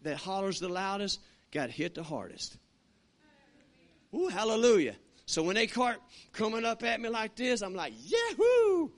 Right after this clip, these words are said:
Got 'em on the head." Because I know when they do that, they just got a word from someone who loves them. Because my Bible said that God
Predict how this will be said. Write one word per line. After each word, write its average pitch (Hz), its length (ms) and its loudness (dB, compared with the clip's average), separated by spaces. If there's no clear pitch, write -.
Got 233 240 0
'em 233 160 -2
on 233 120 -2
the 226 80 -6
head." 151 480 -6
Because - 420 -10
I 139 120 -10
know 170 540 -4
when 131 160 -4
they 127 140 -4
do 151 240 0
that, 156 340 -4
they 123 120 -4
just 131 640 -6
got 135 180 -4
a 123 60 -6
word 113 400 -6
from 110 200 -10
someone 117 560 -4
who 113 120 0
loves 101 420 -6
them. 85 200 -16
Because 110 240 -10
my 123 100 -2
Bible 117 300 -6
said 113 240 -8
that 113 180 -10
God 120 460 -4